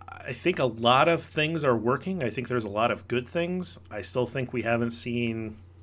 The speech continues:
deep ball accuracy, for instance. Uh, but overall, the offense, I mean, geez, you really can't complain about taking care of business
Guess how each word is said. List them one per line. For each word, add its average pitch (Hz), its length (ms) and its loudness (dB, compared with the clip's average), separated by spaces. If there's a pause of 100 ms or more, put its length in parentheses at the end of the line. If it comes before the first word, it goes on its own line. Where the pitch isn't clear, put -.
(180)
deep 131 200 -6
ball 113 280 2
accuracy, 107 1000 -2 (340)
for 113 300 0
instance. 107 640 -8 (440)
Uh, 107 340 -2 (180)
but 139 160 0
overall, 185 480 2
the 113 120 0
offense, 147 380 -4
I 113 60 -8
mean, 95 220 -10 (100)
geez, 160 260 -10
you 95 80 -16
really 143 240 -2
can't 123 240 -6
complain 139 380 -4
about 98 420 -2 (380)
taking 131 260 -2
care 110 160 -6
of 95 100 -8
business 110 480 -6